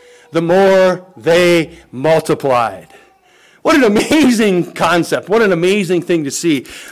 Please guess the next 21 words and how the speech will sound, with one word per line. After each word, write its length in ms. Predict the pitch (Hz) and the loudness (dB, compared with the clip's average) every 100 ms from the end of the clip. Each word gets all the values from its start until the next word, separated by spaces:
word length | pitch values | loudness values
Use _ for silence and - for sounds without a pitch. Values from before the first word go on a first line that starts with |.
| - | -4
That 180 | 196 | -2
what 180 | 202 214 | 0 -2
Paul 380 | - 220 262 247 | 0 2 4 2
sees, 580 | - 233 220 196 160 - _ _ | -2 -8 -8 -6 -8 -10 _ _
this 180 | 180 185 | -8 -8
persecution 680 | - 208 202 - 233 226 214 | -2 -2 -2 -6 -8 -6 -4
that 100 | 196 | -4
he's 160 | 185 | -4
undergoing, 540 | 190 175 165 180 180 156 - _ - | -6 -6 -6 -4 -4 -6 -16 _ -16
it's 180 | - - | -16 -12
just 220 | 208 165 | -12 -12
winnowing. 500 | 147 175 165 165 165 | -8 -8 -8 -10 -10
God 300 | 160 185 185 | -6 -4 -4
is 100 | 170 | -8
winnowing 440 | 156 170 180 170 | -10 -8 -8 -8
his 180 | 165 147 | -10 -16
church. 400 | - 151 156 156 _ _ - | -12 -10 -10 -12 _ _ -16
He's 180 | 202 190 | -14 -10
removing 480 | 196 190 202 185 | -8 -6 -8 -10
the 80 | 175 | -12
chaff. 540 | 170 - 165 165 160 | -14 -10 -6 -6 -8